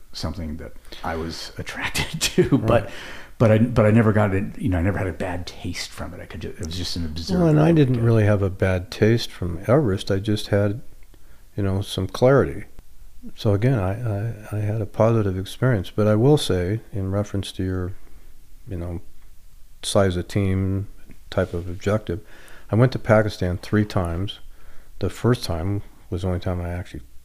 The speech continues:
Speaker 2: summited something. And, you know, four of us climbed this thirty-six pitch rock tower in the Biafo.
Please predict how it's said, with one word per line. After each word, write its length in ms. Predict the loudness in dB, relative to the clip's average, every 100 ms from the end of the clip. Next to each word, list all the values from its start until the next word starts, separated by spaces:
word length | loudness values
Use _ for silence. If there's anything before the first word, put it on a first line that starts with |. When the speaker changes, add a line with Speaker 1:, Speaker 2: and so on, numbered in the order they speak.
| -16 -16 -14 -14 -10
Speaker 2:
summited 500 | -2 0 2 -2 -6
something. 400 | -8 -8 -8 -10 -12 -14 -12 -10 -10 -10 -12 -6
And, 240 | -2 0 -2 -4
you 60 | -2
know, 100 | -2
four 320 | 0 6 8
of 80 | 8
us 120 | 4
climbed 340 | 2 2 2 2
this 180 | 0 -4 -6
thirty-six 460 | 0 2 2 -2 -4
pitch 320 | -2 -4 -2
rock 220 | 0 0 0
tower 300 | -2 -2 -2
in 80 |
the 80 | -4
Biafo. 640 | -4 -2 -2 -2 -4 -8